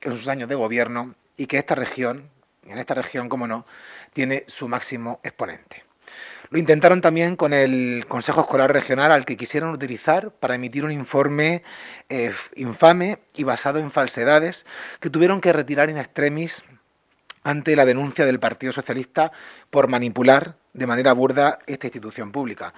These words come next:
Lo han intentado también esta mañana. Es curioso que, eh, lo que llevamos de legislatura, el Partido Popular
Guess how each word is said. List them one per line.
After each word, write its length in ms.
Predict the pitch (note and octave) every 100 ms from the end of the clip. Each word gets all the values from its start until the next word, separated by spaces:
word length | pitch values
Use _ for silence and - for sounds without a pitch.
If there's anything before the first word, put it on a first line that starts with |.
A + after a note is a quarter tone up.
| - - - -
Lo 160 | B2+ C#3+
han 80 | D3+
intentado 480 | D#3 B2+ A#2 C3+
también 300 | C3 A#2 C3
esta 180 | G#2 -
mañana. 400 | G#2 G#2 F2+ D#2 _ _ - - -
Es 100 | C#3
curioso 600 | D3 C#3 D3 - D#3 E3+ _ _ -
que, 420 | C#3 C#3 D3 -
eh, 160 | B2+ A#2
lo 100 | A#2
que 60 |
llevamos 300 | A#2 B2 C3
de 80 | A#2+
legislatura, 560 | A#2 - A#2+ A2+ C3+ C3+
el 80 | B2+
Partido 320 | A#2 C3 C3
Popular 420 | B2 A#2 B2+